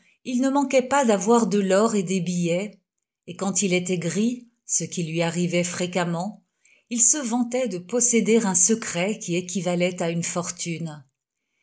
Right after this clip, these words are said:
Et le mot qui revenait toujours dans ses divagations, c'était « l'enfant sur la bouée ».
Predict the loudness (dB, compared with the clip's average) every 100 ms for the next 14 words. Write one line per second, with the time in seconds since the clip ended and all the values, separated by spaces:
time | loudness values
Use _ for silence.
0 | _ -12 -4 -2 0 2 4 2 -2 -2
1 | 0 2 2 0 -2 -2 -2 2 4 2
2 | 0 2 2 0 -2 -2 0 0 2 2
3 | 0 -6 -12 -18 _ _ -6 -4 -4 -4
4 | -4 -6 -16 _ _ _ _ -6 -4 -2
5 | -4 -2 0 2 0 2 0 0 -2 -6
6 | -8 -16